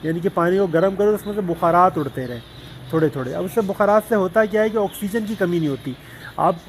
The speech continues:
जैसे इन दिनों में आपके घर के अंदर खुश्की अगर हो रही है, जैसे सांस लेने में तकलीफ़ हो रही है,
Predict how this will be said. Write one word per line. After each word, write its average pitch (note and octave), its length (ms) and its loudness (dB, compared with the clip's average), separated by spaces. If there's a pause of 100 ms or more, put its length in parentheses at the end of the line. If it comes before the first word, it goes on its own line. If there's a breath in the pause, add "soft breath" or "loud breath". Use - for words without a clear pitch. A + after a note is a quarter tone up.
जैसे G3+ 320 2
इन G3+ 180 0
दिनों G3+ 240 0
में G#3 120 0
आपके G3+ 260 0
घर D3 320 -2
के F#3 140 -2
अंदर F#3+ 280 -2
खुश्की G#3 340 -4
अगर G3+ 180 4
हो F3+ 140 4
रही F3+ 160 2
है, F#3 100 4
जैसे F3+ 200 -4
सांस E3+ 320 -2
लेने F3+ 160 -2
में F#3 100 -2
तकलीफ़ E3+ 340 -2
हो F3 80 0
रही E3+ 120 0
है, G3 100 0